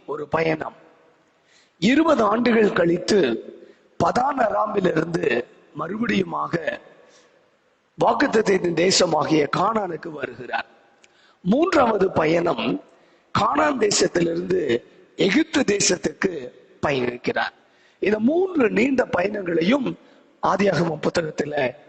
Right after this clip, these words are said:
நாம் வாசிக்கலாம். இப்பொழுது தன் தகப்பன் வீட்டை விட்டுவிட்டு,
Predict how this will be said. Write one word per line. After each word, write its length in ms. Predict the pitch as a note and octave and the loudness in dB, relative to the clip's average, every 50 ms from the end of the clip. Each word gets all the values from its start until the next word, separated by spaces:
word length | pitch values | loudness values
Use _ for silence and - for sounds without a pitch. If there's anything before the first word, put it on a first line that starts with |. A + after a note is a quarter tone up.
| - - - | -20 -16 -6
நாம் 200 | C#3 C3 B2+ B2+ | -4 -4 -4 -2
வாசிக்கலாம். 640 | C3+ C#3 C3 - - D#3+ - - C3 B2 A2 G#2 - - _ _ _ _ _ _ _ _ _ _ _ _ _ _ _ _ - | -6 -6 -4 -2 -2 -2 -2 -2 -4 -2 -4 -6 -8 -10 _ _ _ _ _ _ _ _ _ _ _ _ _ _ _ _ -2
இப்பொழுது 840 | - G#3+ G#3 - D#4 C#4+ A#3+ G#3 F#3+ A#3 G#3+ E3 - E3+ A#3 B3+ - - - - | 0 0 0 2 0 0 2 2 4 4 4 4 2 2 0 0 -4 -8 -12 -4
தன் 240 | - G3+ F3+ F3 E3+ | -2 -2 -2 -2 -2
தகப்பன் 440 | - G3+ G#3+ - C#4+ - - C4 A3 | -2 0 0 0 -2 -2 -4 -6 -6
வீட்டை 320 | F#3+ G#3 G#3+ - - G3+ | -6 -10 -8 -8 -8 -10
விட்டுவிட்டு, 800 | F3+ E3 E3 - - F3 D#3 C#3 - - G3 F#3 D#3+ A#2+ - - | -10 -10 -8 -8 -8 -8 -8 -14 -6 -6 -6 -6 -6 -14 -16 -18